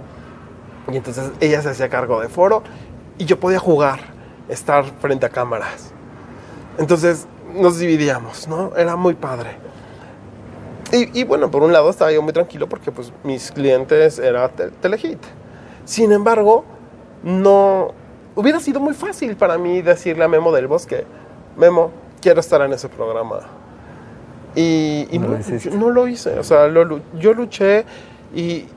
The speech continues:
Speaker 1: a-, hasta conseguirlo por mis propios méritos. Y lo logré.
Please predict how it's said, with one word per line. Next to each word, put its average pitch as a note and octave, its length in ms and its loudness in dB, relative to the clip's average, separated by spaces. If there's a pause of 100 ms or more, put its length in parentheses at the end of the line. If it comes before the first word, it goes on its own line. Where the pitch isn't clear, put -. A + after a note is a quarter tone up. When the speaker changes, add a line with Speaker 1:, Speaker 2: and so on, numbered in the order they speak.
(380)
Speaker 1:
a-, - 580 -6
hasta - 280 -2
conseguirlo E3+ 500 2
por F3+ 160 2
mis D3+ 200 -6
propios E3+ 360 -6
méritos. C3 500 -6 (840)
Y G#3 80 2
lo A3+ 120 6
logré. C4 440 2